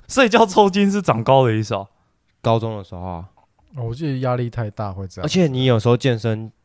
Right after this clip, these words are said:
Speaker 2: 就是练腿的时候，你健太多，练太多，当天晚上会抽筋啊。
Speaker 1: 哦，那还好我不练。
Speaker 3: 记得比较，我比较，我觉得比较恐怖的是那个睡，睡觉睡到一半会有呼吸停止症。
Speaker 1: 你？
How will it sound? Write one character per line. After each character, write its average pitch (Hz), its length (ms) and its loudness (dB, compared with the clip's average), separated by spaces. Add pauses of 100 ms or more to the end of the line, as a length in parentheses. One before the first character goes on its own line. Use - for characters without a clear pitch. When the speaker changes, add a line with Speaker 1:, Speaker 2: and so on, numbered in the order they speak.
(460)
Speaker 2:
就 117 100 -2
是 110 300 -2
练 110 280 0
腿 92 240 -4
的 87 80 -2
时 87 120 -8
候， 95 180 -2
你 90 240 -12
健 98 240 -4
太 98 220 -6
多， - 360 -12
练 107 140 -6
太 98 180 -4
多， 87 400 -8
当 104 160 -6
天 101 140 -6
晚 90 80 -10
上 95 180 -12
会 92 120 -8
抽 87 200 -8
筋 - 220 -16
啊。 69 140 -14
Speaker 1:
哦， 107 200 -16 (260)
那 110 120 -10
还 98 220 -12
好 101 120 -8
我 95 200 -8
不 - 160 -10
练。 95 260 -8
Speaker 3:
记 - 220 -12
得 113 200 -10
比 - 160 -16
较， 127 340 -4
我 117 200 -10
比 107 100 -18
较， 117 160 -6
我 117 120 -6
觉 135 120 -14
得 123 40 -10
比 113 80 -14
较 117 120 -6
恐 104 300 -14
怖 110 220 -10
的 98 40 -10
是 98 120 -14
那 104 160 -10
个 95 160 -12
睡， 117 340 -2
睡 120 220 -4
觉 117 160 -2
睡 113 180 -4
到 110 60 -2
一 - 20 -2
半 107 140 -2
会 113 80 0
有 101 120 -4
呼 101 200 -10
吸 101 180 -12
停 90 280 -12
止 - 220 -18
症。 - 160 -20 (680)
Speaker 1:
你？ 139 340 -10